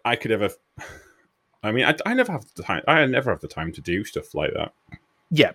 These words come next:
Speaker 2: personally, I haven't got the time. Like,
Speaker 1: Yeah.
Speaker 2: I'm away in a truck all week, so I'm not gonna go spend a Saturday taking photos of trucks. However, if I'm at a truck show, yes, I will, because I, I, I
Speaker 1: I think
Speaker 2: like
Speaker 1: it
Speaker 2: nice trucks.
Speaker 1: For me,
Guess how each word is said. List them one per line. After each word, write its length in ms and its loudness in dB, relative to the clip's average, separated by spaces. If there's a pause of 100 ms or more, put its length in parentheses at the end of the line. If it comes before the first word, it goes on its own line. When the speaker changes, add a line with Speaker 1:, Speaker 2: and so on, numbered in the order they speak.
(100)
Speaker 2:
personally, 680 6
I 180 10
haven't 320 2
got 140 4
the 60 -8
time. 300 0 (520)
Like, 220 8
Speaker 1:
Yeah. 80 6
Speaker 2:
I'm 100 8
away 280 10
in 60 6
a 100 6
truck 280 2
all 200 8
week, 260 0
so 160 6
I'm 140 8
not 220 4
gonna 360 2 (540)
go 280 8
spend 600 4
a 60 -2
Saturday 500 4
taking 360 2
photos 420 6
of 120 2
trucks. 420 4
However, 500 8
if 120 4
I'm 180 8
at 100 8
a 60 0
truck 280 6
show, 280 4 (240)
yes, 260 4
I 40 4
will, 360 2 (200)
because 280 2
I, 60 4 (260)
I, 100 10
I 120 6
Speaker 1:
I 120 8
think 120 12
Speaker 2:
like 100 10
Speaker 1:
it 80 6
Speaker 2:
nice 220 8
trucks. 520 -2 (120)
Speaker 1:
For 200 6
me, 560 6